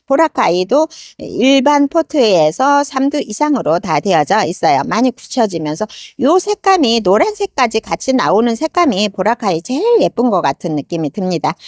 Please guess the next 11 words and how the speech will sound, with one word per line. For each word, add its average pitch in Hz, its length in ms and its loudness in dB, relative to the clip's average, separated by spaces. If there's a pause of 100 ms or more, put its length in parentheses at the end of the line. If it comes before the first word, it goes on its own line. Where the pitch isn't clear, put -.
(240)
이게 202 280 2
무거워진 277 580 0
아이들도 180 480 -2
외두로 247 420 0
되어져 143 400 0
있는 220 240 -2
아이들은 165 400 -4
가격은 160 480 -4
팔천 285 440 -2
원 220 160 2
하거든요. 226 520 0